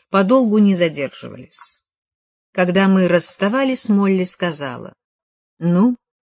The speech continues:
спасибо за всё, и да благословит вас всех Бог. Но ты, Бафф, больше сюда не приходи».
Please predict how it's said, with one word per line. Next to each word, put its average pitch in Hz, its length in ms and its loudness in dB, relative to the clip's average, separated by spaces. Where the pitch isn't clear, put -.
спасибо 220 680 0
за 208 160 0
всё, - 440 -10
и 185 320 2
да 175 240 2
благословит 185 880 0
вас 180 280 -4
всех 175 420 -4
Бог. 139 320 -8
Но 220 240 4
ты, 330 260 2
Бафф, 156 400 -2
больше 220 460 0
сюда 165 340 -6
не 143 140 -10
приходи». 120 560 -14